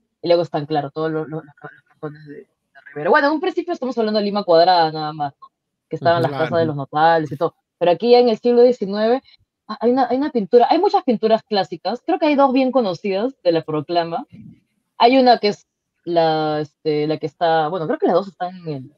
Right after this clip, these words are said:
Speaker 1: en el museo, en el Museo de Pueblo Libre, pero creo que una, la de Lepiani, es la más épica, pero también hay otra, también hay otra, que es un poco más cercana, un tabladillo así bien sen-, bien simplón, porque en realidad era así, pues no era tan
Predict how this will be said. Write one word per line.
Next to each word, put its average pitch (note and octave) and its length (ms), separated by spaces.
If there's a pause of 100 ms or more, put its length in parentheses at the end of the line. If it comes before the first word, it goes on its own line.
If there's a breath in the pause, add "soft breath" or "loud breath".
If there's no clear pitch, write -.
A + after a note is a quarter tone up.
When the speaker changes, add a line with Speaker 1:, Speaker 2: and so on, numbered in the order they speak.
(600)
Speaker 1:
en D#3+ 140
el D#3+ 80
museo, E3 540 (300)
en D#3+ 100
el D3+ 60
Museo D#3 800
de D3+ 80
Pueblo C#3+ 260
Libre, E3 460 (420)
pero F#3+ 120
creo C4 220
que B3 120
una, C4 340
la B3+ 100
de G#3+ 80
Lepiani, A#3+ 380
es B3 60
la G#3+ 100
más G3+ 280
épica, A3+ 640 (380)
pero G#3+ 160
también D4+ 260
hay F#4 100
otra, D#3 400
también A3 240
hay C4+ 140
otra, C4 260 (540)
que G3+ 220
es C4 120
un D#4 80
poco F4 180
más E4 140
cercana, B3 520 (220)
un B3 140
tabladillo A#3+ 800
así A3 220
bien A3+ 160
sen-, G#3+ 300
bien A3+ 200
simplón, A#3 380
porque F#3+ 200
en F3+ 60
realidad G#3+ 220
era F4 100
así, A#3+ 340
pues D#3+ 140
no F3 100
era F#3 140
tan F3+ 200